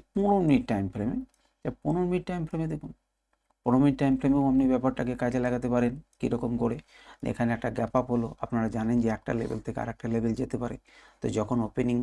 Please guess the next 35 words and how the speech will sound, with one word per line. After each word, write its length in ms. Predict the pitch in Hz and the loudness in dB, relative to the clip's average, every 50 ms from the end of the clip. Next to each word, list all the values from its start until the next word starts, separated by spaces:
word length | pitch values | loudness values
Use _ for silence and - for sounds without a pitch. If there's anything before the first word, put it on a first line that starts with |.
| 117 | 0
হলো, 180 | 120 117 117 107 - - _ _ - _ _ - | 0 0 0 0 -2 -6 _ _ -20 _ _ -2
নিচের 260 | 117 110 - 139 127 123 | -2 0 0 -2 0 0
দিকে 160 | 131 131 131 117 131 | -2 -2 -2 -2 -2
যখন 180 | 117 - 117 113 110 | -4 -2 -2 0 0
এলো 140 | 110 113 123 117 113 | 0 2 2 2 2
এবং 120 | 110 120 113 107 - | 0 -2 -6 -6 -6
সেটাকে 260 | 120 117 120 - 107 104 | -6 -8 -6 -6 -6 -6
একটা 160 | - _ - 113 113 | -6 _ -6 -4 -2
নির্দিষ্ট 360 | 113 113 123 123 123 113 - - 117 110 107 | -4 -4 -4 -8 -10 -8 -4 -2 0 0 0
লোক 140 | 113 117 - - | 0 -2 -4 -6
আর 60 | 110 107 101 | -6 -6 -6
ভাঙতে 260 | 107 113 113 110 120 98 - | -6 -6 -4 -4 -6 -6 -6
পারছে 280 | 110 107 - - - 123 120 | -6 -6 -6 -6 -4 -2 -2
না, 60 | 110 - - _ _ _ _ _ _ _ | -2 -4 -8 _ _ _ _ _ _ _
এখানে 200 | 120 - 117 113 113 | -2 -2 0 0 0
একটা 120 | 113 - 113 101 104 | -2 -2 -2 -2 -2
রেজিস্ট্যান্স 440 | 107 117 123 - - 127 120 120 117 - 117 | -2 -2 -4 -2 -2 -2 -2 -2 -2 -4 -2
রয়ে-, 180 | 113 110 107 - | -4 -4 -4 -4
সাপোর্ট 280 | - 107 101 - 135 127 - 120 | -4 -4 -2 -2 -4 -4 -4 -6
রয়েছে, 240 | 117 107 - - - - _ - - - - _ | -6 -6 -6 -10 -14 -16 _ -20 -20 -20 -16 _
তো 60 | - 117 - | -10 -8 -6
সেখান 220 | - 117 - 127 127 123 - | -6 -4 -2 -2 -2 -2 -4
থেকে 140 | 123 - 131 113 | -4 -4 -2 -2
নিলে 180 | 110 110 110 113 - | 0 0 0 -2 -2
পরে 120 | - 123 123 113 | -2 -6 -6 -4
আপনার 180 | - 113 110 - - | -4 -4 -6 -4 -6
ফার্স্ট 200 | 135 131 - - - | -6 -6 -6 -4 -4
টার্গেট 260 | 113 110 - 127 - 120 | -4 -4 -4 -6 -8 -8
হবে 120 | 110 - - - | -10 -10 -12 -12
এটা, 120 | - - _ _ _ _ - - - _ - | -14 -20 _ _ _ _ -20 -20 -16 _ -4
এটাকে 280 | - - 180 185 226 226 185 | -2 0 0 0 0 0 0
যখন 180 | 180 190 175 156 131 | 0 0 0 0 0
ব্রেক 160 | 117 135 131 - - | 0 0 -2 -2 -4
করবে 180 | 131 117 110 113 - | -6 -6 -6 -6 -8
তখন 180 | 113 - 117 | -8 -8 -8